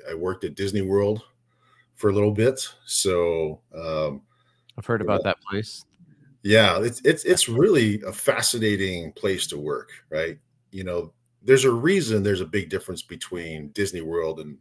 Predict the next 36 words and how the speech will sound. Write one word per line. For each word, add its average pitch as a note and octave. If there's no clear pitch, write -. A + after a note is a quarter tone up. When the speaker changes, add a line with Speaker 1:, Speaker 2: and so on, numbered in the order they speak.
Speaker 1:
Knott's -
Berry D2+
Farm, -
right? D#2+
Or G#2+
Speaker 2:
Yeah. G#2+
Speaker 1:
Six D#2
Flags, -
right? C#2+
And D2+
it's D#2+
because F2
of D#2
the -
buy-in E2+
and D#2+
really F2+
kind E2+
of D#2
the, C#2+
the E2+
story F#2
that D#2+
they're F2+
trying E2+
to D2
tell, D2+
right? D#2
With E2
that, F#2+
Speaker 2:
I B2+
had G#3
Speaker 1:
so -
Speaker 2:
heard D3
a A#2
cra-, -